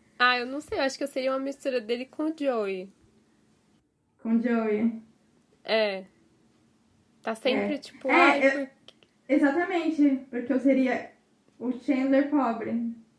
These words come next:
Speaker 2: É, é essa mistura que a gente é, amiga.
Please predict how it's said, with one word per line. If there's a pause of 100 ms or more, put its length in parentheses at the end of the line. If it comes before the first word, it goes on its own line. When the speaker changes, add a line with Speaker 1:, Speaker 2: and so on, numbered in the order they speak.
(220)
Speaker 2:
É,
é (100)
essa
mistura
que
a
gente
é,
amiga.